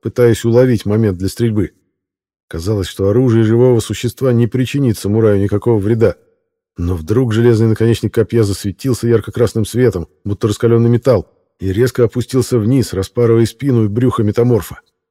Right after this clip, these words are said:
Его тело в местах соприкосновения с оружием Арахота расплавлялось и рассыпалось, как искры от сварки. Уклонившись, вооружённый двумя клинками, Ворс развернулся и нанёс удар по руке самурая с глефой.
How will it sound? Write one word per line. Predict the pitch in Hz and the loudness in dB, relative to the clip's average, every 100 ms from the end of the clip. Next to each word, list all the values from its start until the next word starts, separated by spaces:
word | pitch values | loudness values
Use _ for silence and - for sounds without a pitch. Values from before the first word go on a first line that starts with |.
| _ _ | _ _
Его | 85 92 113 | -8 -2 -2
тело | 104 - 143 120 | -2 0 2 2
в | 87 | 2
местах | 104 - 120 | -2 0 -2
соприкосновения | - 110 110 104 - 117 123 113 | 0 -2 -2 -4 0 2 4 2
с | 98 | 2
оружием | 113 123 107 104 | 2 2 2 2
Арахота | 104 104 127 113 | 2 0 0 0
расплавлялось | 101 - 104 101 123 123 107 | -2 -2 -2 0 2 2 2
и | 110 | -2
рассыпалось, | 107 - 101 - 135 98 85 | -4 -6 -8 -2 0 0 -2
как | 107 98 127 | -4 -4 -4
искры | 117 98 101 | -4 -2 -2
от | - | 2
сварки. | 120 101 - - _ _ _ _ _ - | 2 2 -4 -18 _ _ _ _ _ -18
Уклонившись, | 80 - 85 117 127 117 - | -12 -6 -2 0 -2 -4 -4
вооружённый | 98 107 117 113 | -2 0 2 2
двумя | 110 110 110 | 4 2 2
клинками, | 110 107 127 123 101 | 0 0 0 2 2
Ворс | 107 139 - | 4 2 2
развернулся | 107 101 107 117 147 123 95 | -4 0 0 0 0 0 -2
и | |
нанёс | 104 123 131 - | 0 0 0 -2
удар | 110 120 107 | -2 0 0
по | 110 | 0
руке | 110 107 104 | -2 0 -2
самурая | - 110 117 101 | 0 2 4 4
с | 90 | 2
глефой. | 107 123 - 76 | 2 2 0 -6